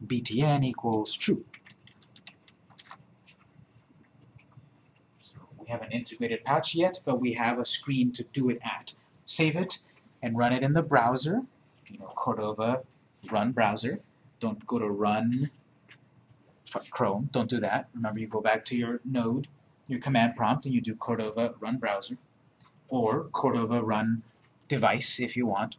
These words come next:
or Cordova emulate Android. So let's just confirm at this point we've got the project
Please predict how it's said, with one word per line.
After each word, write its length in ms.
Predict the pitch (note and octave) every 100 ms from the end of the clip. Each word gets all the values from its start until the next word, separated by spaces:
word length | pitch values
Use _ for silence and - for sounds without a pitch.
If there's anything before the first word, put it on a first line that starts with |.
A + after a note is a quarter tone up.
| -
or 300 | B2 G#2 A#2
Cordova 500 | - B2 A2 G2+ G#2
emulate 580 | E3 D3 A#2+ G2+ - - _ _ _ _ _ -
Android. 400 | G2+ G#2 G2 - - - - - - _ _
So 140 | - -
let's 180 | - -
just 220 | G2+ -
confirm 380 | A#2 G#2 A2+ G#2+
at 160 | G#2
this 180 | - G#2+
point 260 | - C3 G#2+
we've 200 | G#2 -
got 400 | A2 G2+ - - - _ _ _ _ - - - _ _
the 80 | G2+
project 800 | - A2+ A2 A2 G#2 - - -